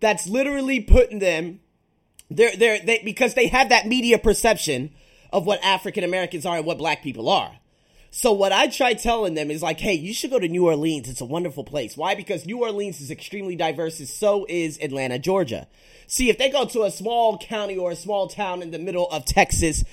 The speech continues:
Nebraska, North Dakota, or South Dakota, they are going to maintain that perception of what they have.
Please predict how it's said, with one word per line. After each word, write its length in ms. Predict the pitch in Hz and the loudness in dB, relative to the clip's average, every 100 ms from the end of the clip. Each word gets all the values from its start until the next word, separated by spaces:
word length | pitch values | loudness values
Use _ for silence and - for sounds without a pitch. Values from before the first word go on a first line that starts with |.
| 220 - | -8 0
Nebraska, 520 | 147 170 170 156 165 | 4 6 4 2 0
North 200 | 156 170 | 0 -2
Dakota, 300 | - 180 147 | 2 2 2
or 20 | |
South 240 | 143 160 - | 2 0 0
Dakota, 480 | 135 247 214 156 - - - | 2 6 6 4 -4 -14 2
they 120 | 214 | 4
are 120 | 208 | 4
going 320 | 175 190 190 | -2 -6 -8
to 120 | 175 175 | -6 -4
maintain 580 | 170 165 143 233 269 | -2 2 6 8 6
that 180 | 214 147 | 0 0
perception 440 | 160 127 139 135 139 | -2 -2 -6 -6 -12
of 120 | 131 | -8
what 160 | 151 | -8
they 140 | 135 123 | -6 -6
have. 360 | 135 117 90 | -6 -6 -8